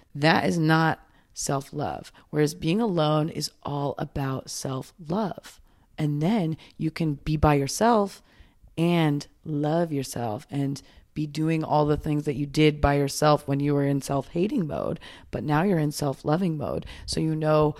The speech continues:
where to put your boundaries up to stop d-, excessively doing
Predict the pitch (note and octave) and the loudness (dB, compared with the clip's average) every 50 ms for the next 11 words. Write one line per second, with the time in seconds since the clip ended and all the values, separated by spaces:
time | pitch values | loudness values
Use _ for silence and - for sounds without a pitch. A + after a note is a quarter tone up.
0 | - - - - - D3 C#3+ - D#3+ D#3+ D#3 D#3+ D#3 D#3 D3+ - - E3 C#3 - | -12 -20 -20 -12 -10 -8 0 4 6 8 8 8 8 6 4 4 2 2 2 2
1 | C#3 D3 C#3 C#3+ D3 D#3 F#3 G3+ F#3+ - D3+ C#3+ - D3 C#3 C3+ C3+ - - - | 0 0 2 2 2 2 2 0 0 0 -2 -2 0 -2 -2 -2 -2 -6 -12 -20
2 | - - - - D3+ - - - - - D#3 D3+ D3 C#3+ C#3 - - - - - | -20 -12 -8 -6 -6 -4 -4 -4 -2 0 2 2 2 2 0 -2 -8 -10 -10 -16
3 | - - - - - - _ _ _ C#3+ C#3 - - - - - - D#3 D#3 - | -20 -20 -20 -18 -20 -20 _ _ _ -8 -8 -8 -8 -8 -4 -2 -2 -2 -2 -2
4 | - D#3+ D3+ D#3+ D3+ D3 C#3+ C3 - D3+ D3 D3 D3 C#3+ C#3 | -4 -6 -6 -4 -4 -4 -4 -2 -2 0 0 0 0 -2 -4